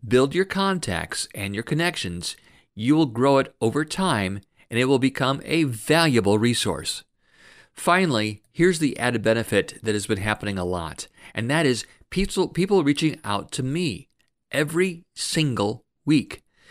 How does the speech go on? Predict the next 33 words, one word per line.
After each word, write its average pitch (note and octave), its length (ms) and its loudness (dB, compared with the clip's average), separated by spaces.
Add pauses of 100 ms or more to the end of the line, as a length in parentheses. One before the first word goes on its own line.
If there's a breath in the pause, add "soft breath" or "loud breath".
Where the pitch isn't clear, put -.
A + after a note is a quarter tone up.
(380 loud breath)
Now, D#3 80 2
some F#3+ 240 2
just G#3+ 240 0
want E3 160 4
to D#3+ 60 0
connect A2+ 340 -2
for C#3 140 -2
networking, G2+ 580 -4
but B2 240 -2
others F#3+ 480 0
seek - 340 -2
me D#3 240 0
out G2+ 280 -2
because B2+ 340 -2
they D#3 100 2
want A#2 220 -2
to - 60 -8
consider B2 400 -2
buying G#2 600 0 (220 loud breath)
what A2+ 160 -2
I B2+ 80 2
have G2 240 -6
to A2+ 100 -4
sell E3 300 -2
them. E2 280 -6 (680 soft breath)
Would A2 140 -2
you A#2 100 4
like B2+ 180 0
people C3 280 0
contacting B2 720 -2
you B2 160 -2
like C#3 240 2
that? D#3+ 320 0